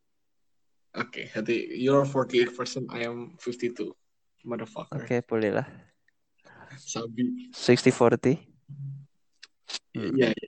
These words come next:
Speaker 1: iya. Oke, fine. Oh iya, terus kayak ngomong aja. Oke, duh. B T W nih, kita ngomong Netflix kayak, I think Netflix tuh jadi salah satu
Speaker 2: On My
Speaker 1: platform.
Speaker 2: Block bagus banget, Elite bagus banget, em, Stranger Things bagus banget. Aku lagi barusan selesai nonton Chilling Adventures of Sabrina, itu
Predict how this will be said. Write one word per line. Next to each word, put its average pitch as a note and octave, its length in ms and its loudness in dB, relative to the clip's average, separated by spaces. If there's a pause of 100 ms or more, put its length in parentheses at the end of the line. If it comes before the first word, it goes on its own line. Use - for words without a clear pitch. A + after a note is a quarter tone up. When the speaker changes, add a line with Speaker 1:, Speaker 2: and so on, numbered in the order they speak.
Speaker 1:
iya. A2 280 -4 (280)
Oke, A2+ 200 -14 (180)
fine. A2+ 240 -10 (840)
Oh D#3+ 100 6
iya, D#3+ 200 10 (400)
terus D3+ 160 2
kayak C3+ 240 2
ngomong C3+ 180 4
aja. C#3 100 6 (220)
Oke, C#3+ 300 -2
duh. C#3 160 2 (320)
B - 100 -12
T C#3 140 2
W E3 80 10
nih, D3+ 240 6
kita E3+ 240 4
ngomong D3+ 240 6
Netflix C3+ 340 -2
kayak, - 240 -4
I - 220 -6
think F3 160 0
Netflix E3+ 260 2
tuh F3+ 140 4
jadi B2+ 360 2 (200)
salah B2+ 320 -4
satu C3 400 -2
Speaker 2:
On B2 80 2
My A#2+ 160 4
Speaker 1:
platform. B2 240 4
Speaker 2:
Block - 80 -
bagus - 240 -6
banget, A#2 220 2 (100)
Elite A#2 340 6
bagus A#2+ 320 2
banget, A2+ 480 4
em, G#2+ 500 6 (200)
Stranger A2 400 4
Things A#2 240 0
bagus A2 320 -4
banget. G#2 420 2
Aku A2+ 220 0
lagi A2+ 240 2
barusan G#2+ 500 -2
selesai G#2+ 460 0
nonton G#2 240 0
Chilling A2 320 2
Adventures - 400 -4
of A#2+ 100 -6
Sabrina, A2+ 540 2
itu A#2 240 -4